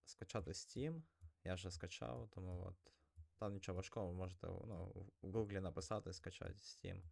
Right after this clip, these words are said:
і скачаєте. Так, заходимо в Steam. Загружаємося. Хоп!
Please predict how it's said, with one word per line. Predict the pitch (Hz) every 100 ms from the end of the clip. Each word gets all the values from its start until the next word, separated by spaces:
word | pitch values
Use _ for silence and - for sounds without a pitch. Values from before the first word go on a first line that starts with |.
| - - - - _
і | -
скачаєте. | - 92 - 85 90 92
Так, | 95 92
заходимо | 101 120 113 107
в |
Steam. | - 120 120 120 - - - - _ _ _ _ _ _ _ _ _ _ _ _ _ _ _ - -
Загружаємося. | 95 98 98 98 104 107 107 - - 101 - - - - _ _ _ _ _ _ _ _ _ _ _ _ _ _ _ - _ _ -
Хоп! | 123 123